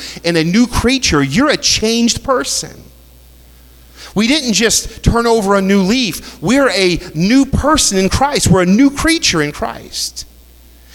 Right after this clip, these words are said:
This change, it's not produced by sorrow, but this change in us,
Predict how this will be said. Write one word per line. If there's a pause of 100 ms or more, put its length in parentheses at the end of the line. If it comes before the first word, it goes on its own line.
(240)
This
change, (1900)
it's
not
produced
by
sorrow, (1500)
but
this
change
in
us,